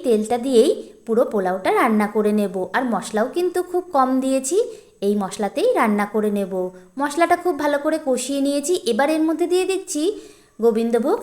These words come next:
চালটা। এই গোবিন্দভোগ চালটা আমি খুব ভালো করে ধুয়ে তারপর জল ঝরিয়ে নিয়েছি। আর এখানে আমি পাঁচশো গ্রাম গোবিন্দভোগ চাল নিয়েছি।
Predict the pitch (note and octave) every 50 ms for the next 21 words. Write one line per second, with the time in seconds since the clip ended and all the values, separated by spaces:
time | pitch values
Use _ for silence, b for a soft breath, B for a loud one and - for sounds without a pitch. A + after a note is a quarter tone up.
0 | - - C#4+ A3 G3 G3 F#3+ - G3+ F3+ F3 - - B3+ B3+ B3+ A#3 A3 A3 A#3+
1 | C4+ D#4+ D4+ F4 F4+ E4 - - F#4 F#4 E4 - C#4+ C#4 C#4 C4+ C4+ C#4 C#4 -
2 | E4 C4+ B3+ B3 A#3 A#3 A#3 A#3 A#3+ B3+ C4+ C4 A3 A#3 A#3+ C4 C#4+ D#4+ G4+ -
3 | B B B B B B - G3 F#3 G3 F#3+ - C4 C#4 F#4+ A4 - - - -
4 | _ _ - G#3+ G#3+ A3+ G#3 F#3+ G3 G3+ G3 G3 G#3+ G#3 A3 G#3+ G3+ G3+ G3+ G3
5 | F#3+ - - G3+ F#3+ F3+ F#3+ G3+ - b b b b b b b b b b -
6 | A#3 B3 C#4 B3+ - - A3+ A3+ A3+ A#3 B3+ E4+ A4 G#4+ - A#3+ G3 F#3 - -
7 | - G#3+ F#3+ G3+ G#3 A3 C#4+ G4+ - F4+ A3+ G#3+ G#3 F#3+ F#3+ F#3+ F#3+ F#3 F#3 G#3+
8 | B3+ D#4 D4 - - - G#3 F3+ F3 F3+ F3+ F#3+ F#3 F#3 F3+ F3 F3+ F3+ F#3 F#3